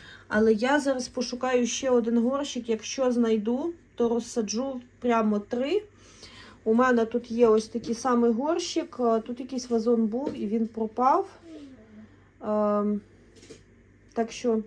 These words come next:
сюди пересаджу один великий, і на маленький мені треба менший горщик. Зараз буду шукати щось. Цей, до речі, Зимія Кулькас нам подарували на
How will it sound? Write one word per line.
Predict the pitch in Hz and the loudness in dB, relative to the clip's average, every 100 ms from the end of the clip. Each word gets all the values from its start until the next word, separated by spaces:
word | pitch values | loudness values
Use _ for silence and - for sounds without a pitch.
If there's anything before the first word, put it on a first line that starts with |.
| - | -10
сюди | - 226 262 | -10 -6 -4
пересаджу | 247 247 254 285 247 285 302 | -2 -2 -2 -6 -8 -8 -6
один | - 240 277 269 | -2 -2 -2 -6
великий, | 277 277 294 - 294 294 - - - - - - | -6 -6 -8 -10 -12 -12 -18 -20 -20 -20 -12 -4
і | 269 | 0
на | 269 | 2
маленький | 240 226 240 254 247 | 2 2 2 0 0
мені | 226 220 220 | 0 0 0
треба | 214 202 | -4 -4
менший | 208 208 240 240 240 220 | -2 0 0 -2 -4 -4
горщик. | 208 196 - 208 | -4 -6 -10 -8
Зараз | 202 220 214 | -4 -4 -4
буду | 208 208 | -4 -6
шукати | - 208 185 180 196 | -6 -8 -8 -8 -10
щось. | - 208 202 - - _ _ _ _ _ _ _ _ _ _ | -12 -14 -14 -20 -20 _ _ _ _ _ _ _ _ _ _
Цей, | - 277 302 | -4 0 2
до | 262 | 2
речі, | 262 262 262 | 2 2 0
Зимія | 214 226 220 214 | -2 0 -2 -2
Кулькас | 214 277 311 247 208 - | -2 -2 -2 -2 -4 -4
нам | 208 226 269 262 | -2 0 0 -2
подарували | 214 196 196 190 196 240 247 226 226 | -2 -2 -2 0 2 4 4 4 2
на | 208 185 196 208 208 208 | 0 0 0 2 0 -2